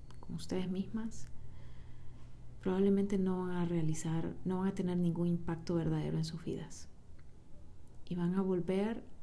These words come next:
a tropezarse con las mismas piedras hasta que aprendan la lección. La única manera de hacerlo es reconstruir esa relación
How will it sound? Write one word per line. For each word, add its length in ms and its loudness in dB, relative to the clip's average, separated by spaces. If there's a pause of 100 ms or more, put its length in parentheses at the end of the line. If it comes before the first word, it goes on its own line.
(760)
a 100 0
tropezarse 720 2
con 140 2
las 140 -2
mismas 300 2
piedras 580 2
hasta 280 -2
que 360 -2 (240)
aprendan 460 2
la 80 0
lección. 400 -2 (2000)
La 60 2
única 260 6
manera 320 6
de 60 4
hacerlo 420 6 (120)
es 400 2 (2250)
reconstruir 800 6
esa 180 0
relación 560 4